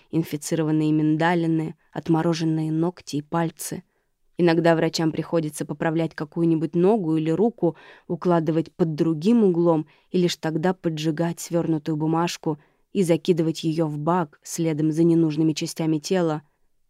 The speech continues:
и мёртвыми младенцами. Даже в разгар этих диких фантазий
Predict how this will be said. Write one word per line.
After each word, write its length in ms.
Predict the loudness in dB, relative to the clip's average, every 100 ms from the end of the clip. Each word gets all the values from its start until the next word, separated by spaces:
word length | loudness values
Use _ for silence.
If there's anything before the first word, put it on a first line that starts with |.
| 0
и 80 |
мёртвыми 420 | 2 2 -2 -2 0
младенцами. 840 | 0 -2 -2 -4 -6 -8 -8 -10 _ _ _ _ _ _ _ _ _
Даже 260 | 0 2 4
в 40 |
разгар 360 | 4 4 4 4
этих 220 | 4 0
диких 300 | 0 -2 -2
фантазий 720 | -2 2 2 2 0 2 0